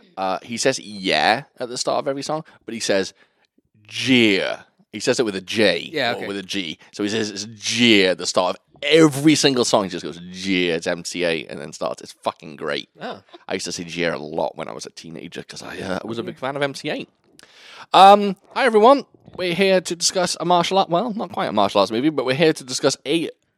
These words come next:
Speaker 1: uh, an Asian action thriller. Uh, today we are discussing two thousand ten's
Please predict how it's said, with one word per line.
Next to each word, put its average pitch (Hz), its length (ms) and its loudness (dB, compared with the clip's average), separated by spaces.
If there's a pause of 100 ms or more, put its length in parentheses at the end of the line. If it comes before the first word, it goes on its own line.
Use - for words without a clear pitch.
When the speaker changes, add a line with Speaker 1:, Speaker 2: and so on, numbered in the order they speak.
(140)
Speaker 1:
uh, 110 320 -4
an 120 140 -2
Asian 139 420 -4
action 131 360 -8
thriller. 151 480 2 (440)
Uh, 107 220 6
today 120 300 2
we 113 120 4
are 107 80 8
discussing 113 560 -2
two 208 380 -14
thousand 190 960 -8 (320)
ten's 220 1160 6